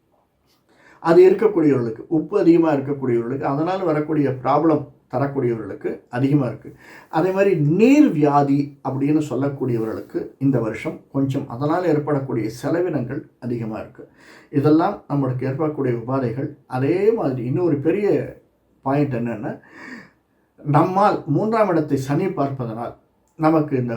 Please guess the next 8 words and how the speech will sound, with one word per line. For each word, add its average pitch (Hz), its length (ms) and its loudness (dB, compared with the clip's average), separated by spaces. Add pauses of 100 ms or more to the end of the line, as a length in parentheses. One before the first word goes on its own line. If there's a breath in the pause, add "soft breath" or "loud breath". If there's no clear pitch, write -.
(120)
கூட்டு 294 420 6
பிசினஸ் 139 420 0 (140)
அப்படிங்கிறது 127 580 -2
கொஞ்சம் - 440 -10
ரொம்ப 226 600 -2
யோசிச்சு 185 600 4
செய்யுங்க, 131 300 -2 (360)
அல்லது 151 500 2